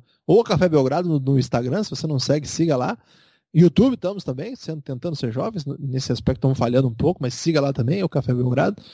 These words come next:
Então, Lucas, eu acho que esse debate aí sobre defesa, foi bem legal o podcast lá que o pessoal fez, eu pa-, falei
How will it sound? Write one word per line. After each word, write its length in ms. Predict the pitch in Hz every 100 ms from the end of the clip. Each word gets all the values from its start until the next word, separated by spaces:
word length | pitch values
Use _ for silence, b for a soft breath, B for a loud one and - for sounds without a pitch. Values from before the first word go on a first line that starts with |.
| B B B B B B -
Então, 320 | 208 269 330
Lucas, 280 | 254 175 147
eu 140 | 165
acho 220 | 190 -
que 260 | - 269 208
esse 240 | 170 -
debate 420 | 175 147 139 160 147
aí 60 |
sobre 240 | - 147 143
defesa, 440 | 123 - 165 165
foi 120 | -
bem 140 | 143 214
legal 220 | 170 175
o 40 |
podcast 480 | 139 127 - 135 -
lá 140 | 127
que 60 | 147
o 40 |
pessoal 280 | - 120 123
fez, 380 | 127 120 156 151
eu 60 | 127 -
pa-, 140 | 131
falei 400 | - 127 131 127